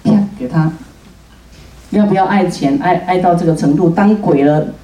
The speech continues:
你，你那个存折当鬼能够用吗？啊？他能够去领钱吗？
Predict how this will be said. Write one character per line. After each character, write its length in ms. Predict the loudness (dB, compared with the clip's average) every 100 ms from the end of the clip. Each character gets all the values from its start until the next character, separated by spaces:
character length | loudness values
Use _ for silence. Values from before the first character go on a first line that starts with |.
| -20 -8
你， 240 | -4 -4 0
你 140 | 2
那 100 | 2
个 80 | 0
存 260 | 0 0 2
折 180 | 0
当 220 | 0 0 0
鬼 160 | 0
能 180 | 0 0
够 140 | 0 0
用 220 | 2 0
吗？ 220 | -2 -4 -10 -20 -20 -20 -20 -20 -20 -20 -20 -20 -4
啊？ 380 | 0 2 2 0 -10 -20 -6
他 160 | 0 2
能 160 | 2 2
够 140 | 0
去 160 | 2 2
领 240 | 2 2
钱 240 | 0 0
吗？ 300 | 2 2 2